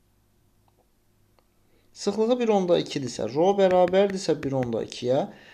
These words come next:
rho bərabərdir M böl V düsturundan mən bu məhlulun kütləsini də tapa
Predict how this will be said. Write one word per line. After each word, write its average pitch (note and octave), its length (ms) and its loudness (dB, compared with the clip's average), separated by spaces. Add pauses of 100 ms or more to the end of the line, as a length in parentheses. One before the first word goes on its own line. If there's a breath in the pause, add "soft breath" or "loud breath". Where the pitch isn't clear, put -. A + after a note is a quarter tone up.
(260 loud breath)
rho G#3 240 8
bərabərdir D#3 800 4
M F#3+ 340 0
böl F3+ 280 2
V G3 180 4
düsturundan D#3 800 -2
mən G3+ 200 0
bu G3+ 120 -2
məhlulun F#3+ 560 -2
kütləsini D#3 560 0
də D#3 80 0
tapa C3 240 -4